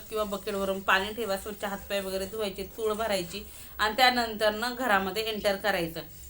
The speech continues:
बाहेर शक्य नाही तर डायरेक्ट तुम्हाला बाथरूममध्ये जायचं आहे. येताना मागे वळून पाहायचं नाही, मोबाईल घेऊन जायचा नाही, कितीही जिवलग,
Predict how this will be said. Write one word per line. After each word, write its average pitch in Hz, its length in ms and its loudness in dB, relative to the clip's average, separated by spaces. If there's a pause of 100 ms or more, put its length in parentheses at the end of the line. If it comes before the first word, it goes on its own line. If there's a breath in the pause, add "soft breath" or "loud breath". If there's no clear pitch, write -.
बाहेर 202 340 8
शक्य 254 300 0
नाही 226 300 2
तर 233 60 2
डायरेक्ट 214 600 6
तुम्हाला 214 360 2
बाथरूममध्ये 196 640 0
जायचं 190 360 0
आहे. 202 240 2 (340 loud breath)
येताना 226 420 6
मागे 220 380 6
वळून 220 380 4
पाहायचं 220 480 2
नाही, 226 220 2
मोबाईल 214 460 2
घेऊन 214 300 -2
जायचा 202 300 2
नाही, 214 180 -4
कितीही 226 460 -4
जिवलग, 220 420 0